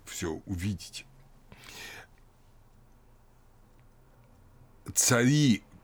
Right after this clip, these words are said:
привозили в Ур, цари Ура, самые ценные предметы в дар Сину.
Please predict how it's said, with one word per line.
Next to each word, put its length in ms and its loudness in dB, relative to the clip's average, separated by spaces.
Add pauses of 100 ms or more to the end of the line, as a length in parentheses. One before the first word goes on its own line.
привозили 1040 2
в 280 -2
Ур, 300 6 (500)
цари 400 2
Ура, 420 -2 (640)
самые 540 4
ценные 680 4
предметы 760 2
в 160 -6
дар 400 2
Сину. 640 0